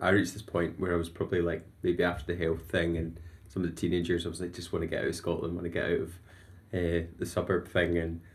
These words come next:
um, it's actually only when I, I went away and people start asking you about Scotland, like, "Where are you from? What's it like?" In my mind, I wasn't necessarily like, "Well, it's the knife crime capital of Europe and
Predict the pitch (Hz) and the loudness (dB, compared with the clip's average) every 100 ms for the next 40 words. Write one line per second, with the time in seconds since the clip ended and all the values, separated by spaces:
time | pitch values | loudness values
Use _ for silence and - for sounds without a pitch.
0 | - - - 92 87 85 82 82 - - | -20 -16 -2 2 4 2 0 -6 -14 -20
1 | - - 101 107 101 95 90 85 82 80 | -4 2 6 6 6 6 6 2 2 -2
2 | - - 87 87 80 85 92 92 90 85 | -4 -4 0 0 0 0 4 6 6 6
3 | - - - 85 - 87 - 80 82 87 | 0 -14 -10 -4 -2 -2 0 2 4 2
4 | - 92 82 85 87 87 - - - 92 | 0 0 0 0 0 0 -8 -14 -2 -2
5 | 92 87 90 85 85 92 90 87 85 87 | 0 -2 -4 -4 -6 0 2 0 0 0
6 | 85 85 - - 82 87 85 - - - | 0 -2 -4 -4 0 0 -2 -14 -20 -20
7 | - - - 90 90 90 87 85 85 87 | -20 -20 -6 0 2 4 4 2 2 0
8 | 82 87 85 85 82 82 82 85 90 92 | 0 0 -2 0 -2 -2 -2 -4 -2 0
9 | 92 92 87 - - - - 92 87 85 | 2 0 -4 -12 -18 -12 -4 0 2 0
10 | - 90 87 85 - 87 82 - 92 87 | 0 2 2 0 -4 -6 -6 -6 -2 -2
11 | 85 95 87 87 82 - 80 82 | 0 0 2 0 -2 -4 -4 -4